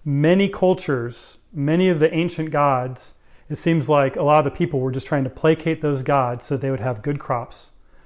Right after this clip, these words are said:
they'd have water, they'd have the basics of life. People thought that, uh, by placating these gods, they could have the things that they need. So that's a similar question that they might have been asking.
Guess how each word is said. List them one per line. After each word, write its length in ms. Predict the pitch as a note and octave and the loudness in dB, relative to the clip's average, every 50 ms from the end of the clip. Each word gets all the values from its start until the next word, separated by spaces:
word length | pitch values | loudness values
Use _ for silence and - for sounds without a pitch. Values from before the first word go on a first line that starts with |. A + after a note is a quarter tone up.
| _ - | _ -14
they'd 120 | - D3 A#2 | -12 -8 -8
have 160 | A#2+ A#2 A2 | -6 -6 0
water, 460 | B2+ C#3+ D3+ D3 C3+ A#2 G2+ G2 - - _ _ _ _ _ _ - - | 4 6 6 6 6 4 0 -6 -16 -20 _ _ _ _ _ _ -20 -12
they'd 120 | - C3+ | -10 -8
have 100 | C3+ A#2 | -8 -6
the 40 | A#2+ | -8
basics 520 | G#2+ G2 C#3+ D3 C#3+ - - B2+ - - | -4 0 0 0 0 -2 -6 -10 -10 -12
of 100 | A#2 G#2+ | -12 -10
life. 400 | A#2 A2+ G#2+ A2 A2 - - - _ _ _ _ - - - _ - - - _ _ _ _ _ - | -10 -10 -10 -12 -16 -20 -20 -20 _ _ _ _ -20 -20 -20 _ -20 -20 -20 _ _ _ _ _ -2
People 220 | - D3+ - C#3 | -2 0 0 -2
thought 440 | C3 - D3 C3 C3 - - - - _ _ _ - - - | 0 0 2 2 2 0 -4 -10 -18 _ _ _ -20 -20 -12
that, 360 | - C#3+ C3+ C3+ - - - - _ _ _ _ - | -8 -6 -6 -4 -6 -10 -14 -20 _ _ _ _ -14
uh, 280 | A#2+ A#2 A2+ A2+ A#2+ B2+ - _ | -12 -10 -10 -10 -12 -14 -12 _
by 80 | C#3 C3 | -8 -8
placating 480 | - - D#3+ D#3+ D#3+ - D#3+ D3+ C#3+ | 0 2 2 2 2 0 0 0 0
these 160 | C#3+ C#3 - | 0 -2 -2
gods, 400 | - D3+ C#3 C3 B2+ B2+ A#2 A2+ | -2 0 0 0 0 -2 -6 -8
they 140 | G#2+ C3+ C3 | -8 -8 -8
could 320 | C3 - C3+ B2+ B2 A#2+ - - _ _ _ _ - | -6 -6 -8 -8 -8 -10 -14 -20 _ _ _ _ -16
have 220 | - - D#3+ D3+ B2+ | -2 2 2 2 2
the 60 | C3 | 0
things 180 | - D3 C#3 A#2+ | -2 -4 -4 -4
that 100 | A#2 - | -4 -8
they 140 | B2+ A#2 | -8 -10
need. 260 | A2+ A#2 A2+ A2 A2 - - - _ - - - - _ _ - - _ _ - - _ - - - _ _ _ _ _ _ _ _ _ _ _ _ _ _ _ _ _ _ _ - _ _ _ - _ _ _ _ _ - - | -8 -10 -10 -10 -12 -16 -20 -20 _ -20 -20 -20 -20 _ _ -20 -20 _ _ -20 -20 _ -20 -20 -20 _ _ _ _ _ _ _ _ _ _ _ _ _ _ _ _ _ _ _ -20 _ _ _ -20 _ _ _ _ _ -20 -2
So 60 | - | -2
that's 160 | D#3 D3 - | -2 -2 -2
a 60 | A#2+ | -6
similar 280 | - - E3 D#3 C#3+ C3 | -4 0 0 2 0 0
question 320 | - - C#3 B2+ - C#3 | 0 -2 -2 -2 -4 -8
that 120 | B2+ A#2+ - | -8 -4 -2
they 100 | D3 D3 | -2 0
might 160 | C#3 B2+ B2+ | 0 0 -2
have 80 | B2+ | -4
been 100 | B2 B2 | -6 -8
asking. 520 | B2+ B2+ B2+ B2 - - B2+ A#2+ B2 C3 | -8 -8 -8 -10 -10 -12 -12 -12 -12 -12